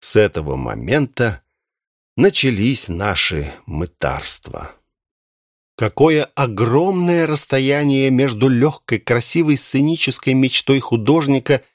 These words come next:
или режиссёра и её реальным сценическим осуществлением. Как грубы все существующие сценические средства воплощения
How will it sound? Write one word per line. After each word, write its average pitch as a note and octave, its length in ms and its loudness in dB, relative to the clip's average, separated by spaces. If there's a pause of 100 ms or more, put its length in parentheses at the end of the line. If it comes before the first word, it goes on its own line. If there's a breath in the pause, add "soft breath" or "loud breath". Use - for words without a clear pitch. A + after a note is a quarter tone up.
(120)
или C#3+ 440 2
режиссёра C3 760 2
и - 200 -4
её A#2+ 480 2
реальным G2+ 720 0
сценическим E2+ 880 -6 (260)
осуществлением. F2+ 1200 -4 (580)
Как C#3 300 0
грубы D3 680 0
все - 280 -2
существующие D#3+ 1160 0
сценические D#3+ 800 0
средства C#3 580 0
воплощения C3 1300 -2